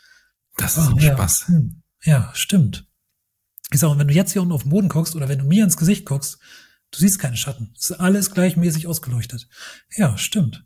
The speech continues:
Speaker 2: Ich sag, und genau das wollen wir haben.
Speaker 1: Ja, ich, ich find die Frage auch immer gut. Ne? Wenn's,
Speaker 2: Ja.
Speaker 1: man lernt sich, sagt gerade Hallo oder kommt irgendwo an.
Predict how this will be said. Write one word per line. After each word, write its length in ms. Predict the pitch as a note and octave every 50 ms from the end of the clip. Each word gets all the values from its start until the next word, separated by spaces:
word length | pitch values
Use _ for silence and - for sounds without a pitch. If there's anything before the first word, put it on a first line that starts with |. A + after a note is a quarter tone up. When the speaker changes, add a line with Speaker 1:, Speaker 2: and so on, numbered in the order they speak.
| _
Speaker 2:
Ich 60 | - -
sag, 200 | - A#2 - -
und 180 | A#2+ G#2+ - -
genau 320 | - B2 B2 D3+ F#3+ G3+
das 440 | D#3+ F3 E3+ D#3+ - - - _ _ -
wollen 160 | D3 C3 B2+
wir 140 | A#2+ A#2 -
haben. 100 | - - _ _ _ _ _ _ _ _ _ _ _ -
Speaker 1:
Ja, 180 | A2+ G#2+ G#2+ G2+ - _ _ _ _ _ -
ich, 200 | - C3 C3 C#3+ E3
ich 140 | E3 D#3
find 180 | - - G#3 F3+
die 80 | E3+ D3+
Frage 340 | - - - C3 B2+ A#2
auch 160 | A2 B2+ C#3+ -
immer 180 | A2 F#2+ F2 E2+
gut. 380 | F2 F2+ E2+ E2+ - - - _ _
Ne? 180 | - C#3 E3+ C3+
Wenn's, 200 | A#2 A#2 A2+ -
Speaker 2:
Ja. 300 | - - - B2 C3+ E3 -
Speaker 1:
man 260 | - G#2+ A2 A2 A2
lernt 260 | F#2+ G#2 A2 A#2 A#2
sich, 260 | - A#2+ G#2+ - - -
sagt 240 | - - A2+ A2 -
gerade 240 | - A2 G#2+ G#2 F#2+
Hallo 420 | G2+ G2 G2 G#2+ A2+ B2 C3+ C#3
oder 180 | C3 A#2+ A2 G2+
kommt 220 | F#2+ - A2+ A2 G2+
irgendwo 240 | - G#2+ G2 F2+ E2+
an. 360 | F2 G2+ A#2+ C3 C3 C#3